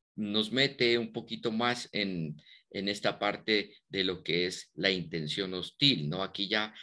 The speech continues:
vemos que este conflicto, lo, lo, lo, la definición nos dice que es un enfrentamiento, ¿no? Un enfrentamiento. Vemos que aquí ya hay violencia, ¿cierto? Violencia, un choque intencional entre,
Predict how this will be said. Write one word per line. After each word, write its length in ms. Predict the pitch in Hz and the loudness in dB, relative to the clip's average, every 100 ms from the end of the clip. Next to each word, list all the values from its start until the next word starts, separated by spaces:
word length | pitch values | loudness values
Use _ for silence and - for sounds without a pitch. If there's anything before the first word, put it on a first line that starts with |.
| - | -10
vemos 380 | - 104 104 110 | -2 0 0 -4
que 140 | - | -2
este 340 | 95 - 110 104 | -2 0 0 0
conflicto, 560 | 95 85 98 95 - | -2 -6 -4 -4 -4
lo, 180 | 95 98 - | -4 -4 -4
lo, 200 | 87 85 | -4 -2
lo, 600 | 85 - 82 82 80 76 | -2 -2 -2 -4 -4 -4
la 140 | 85 | -2
definición 580 | 85 82 87 85 98 95 | -2 -4 -6 -4 -2 -2
nos 220 | 98 95 | -4 -8
dice 280 | 95 95 98 | -8 -8 -8
que 120 | - | -8
es 120 | 90 | -8
un 100 | 98 | -8
enfrentamiento, 1080 | 101 92 90 82 80 82 92 143 127 - 80 | -10 -6 -2 -2 -2 -2 4 6 6 2 -6
¿no? 160 | 76 92 | -6 -4
Un 140 | 98 | -6
enfrentamiento. 1000 | 101 82 82 80 76 104 143 95 - 76 - - - | -8 -6 -8 -6 -2 2 2 2 -6 -12 -12 -18 -8
Vemos 280 | - 104 110 | -2 0 0
que 100 | 110 | -2
aquí 220 | 95 104 | -2 -2
ya 100 | 95 | -2
hay 120 | 98 107 | -2 -2
violencia, 920 | 95 92 95 143 147 113 - 76 78 | -2 0 2 4 4 4 0 -4 -4
¿cierto? 540 | 85 90 - 113 123 - - - - | -4 -6 -4 -4 -4 -8 -16 -14 -4
Violencia, 680 | 92 85 127 139 - 85 | 0 2 4 4 2 -2
un 180 | 78 87 | -2 -4
choque 300 | 85 95 - | -4 -4 -4
intencional 720 | 104 - 90 82 82 82 98 101 | -8 -6 -6 -4 -4 -2 0 0
entre, 460 | 85 80 85 78 | -2 -4 -4 -4